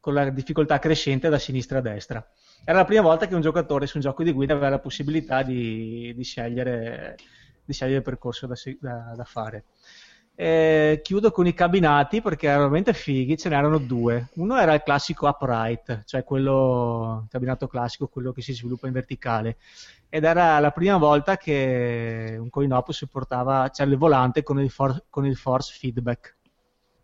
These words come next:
Cioè, praticamente quella sensazione che, che vibrava quando andate fuori strada. E poi c'era una versione deluxe, super figa, che praticamente c'era una riproduzione della macchina, nel-, nella quale ti potevi sedere dentro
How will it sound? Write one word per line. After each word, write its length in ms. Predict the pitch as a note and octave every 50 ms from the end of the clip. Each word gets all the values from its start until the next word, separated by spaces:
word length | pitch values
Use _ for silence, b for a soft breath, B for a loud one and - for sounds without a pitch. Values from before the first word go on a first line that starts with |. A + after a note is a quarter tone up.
| _ _ _ _
Cioè, 120 | - B2+ - - -
praticamente 460 | - C3+ A#2+ B2+ B2 B2+ B2+ B2+ B2+
quella 180 | C3+ - C3+ C3+
sensazione 600 | B2+ - C#3 - D3 B2+ - - C3+ C3 C3+ C3
che, 240 | B2+ - B2 B2 A#2+
che 100 | - C3+
vibrava 440 | A#2+ C3 B2+ A#2+ B2 A#2+ B2 B2 B2+
quando 280 | B2+ B2+ B2+ B2+ B2 B2
andate 300 | B2 A#2+ A#2+ A#2+ - B2
fuori 200 | - B2+ B2 A#2+
strada. 480 | - - A#2+ A2+ A2 A2 A#2 A2+ - _ _ _ _ _ _ _ _ _ _ _ _ b b b b b b b b b b b b
E 420 | - G#3 G3+ G3+ G3 F#3+ F#3 F#3+ G3
poi 140 | - A#3+ F#3+
c'era 220 | - F#3+ D#3+ D3
una 120 | C#3+ C#3+ C#3+
versione 320 | C#3+ D3 - - D#3 D3
deluxe, 680 | C#3+ D3 C#3+ C#3 B2 A#2+ A#2+ - - - F#3 G3 G#3 F#3
super 320 | - - - C#3 - D3+ C#3+
figa, 440 | - - - C3+ C3+ C3 D3+ F3+ F#3
che 100 | E3 D3
praticamente 460 | C3 C#3 C3 C#3 C#3 C#3 C#3+ B2+ C#3
c'era 340 | B2+ - C3+ C3 C3 C3+ C3+
una 160 | C3+ C3 C3+
riproduzione 480 | C3+ C#3 - C#3+ C#3+ C#3+ - - C#3 C3+
della 160 | C#3 C#3+ D#3
macchina, 640 | C#3+ B2+ A#2+ A#2 - - D3 D3 E3+ G3+ A3+ - - -
nel-, 280 | C#3+ C3 B2+ C3 C3
nella 200 | C3+ C#3 C#3+ C#3+
quale 220 | C#3 - C#3 C#3+ C3+
ti 100 | C#3 C3
potevi 280 | C3 B2+ - C#3+ C3 C3+
sedere 380 | - - C3 B2+ C3 C3+ D3+
dentro 600 | C#3+ B2 A#2 A#2 A#2+ A2+ C#3+ D#3 G3 G#3+ G#3+ _